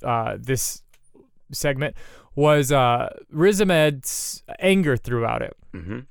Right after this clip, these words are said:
Speaker 1: So I got a question for you. Do you think that him having the different levels of anger, bringing all the different variants of anger into the role, but keeping it fresh so it never got stale,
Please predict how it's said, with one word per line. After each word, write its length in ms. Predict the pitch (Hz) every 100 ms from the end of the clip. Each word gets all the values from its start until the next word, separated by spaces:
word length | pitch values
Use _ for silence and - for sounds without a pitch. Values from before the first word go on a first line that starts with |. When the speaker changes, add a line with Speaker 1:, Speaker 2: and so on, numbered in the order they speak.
| - -
Speaker 1:
So 180 | 208
I 80 | 247
got 100 | 269
a 60 | 240
question 320 | 170 143 143
for 180 | - 127
you. 180 | 120 120 - - -
Do 160 | 156
you 200 | 196 262
think 400 | 254 269 269 247 - - _ -
that 500 | 165 156 151 - - - - _
him 360 | - 151 202 208
having 380 | 175 185 175 175
the 80 | 147
different 380 | 156 - 160
levels 480 | 131 131 143 175 156
of 80 | 151
anger, 340 | 139 139 139
bringing 400 | 117 139 151 165
all 140 | 160 143
the 80 | 139
different 380 | 143 - 139 120
variants 640 | 104 131 139 160 185 -
of 120 | 143
anger 300 | 156 160 175
into 360 | - 139 143 165
the 100 | 151
role, 300 | 135 135 143
but 180 | 127 -
keeping 300 | - 151 139
it 140 | -
fresh 500 | - - 156 185 -
so 140 | - 131
it 100 | 120
never 200 | 139 143
got 160 | 135 -
stale, 360 | 151 147 151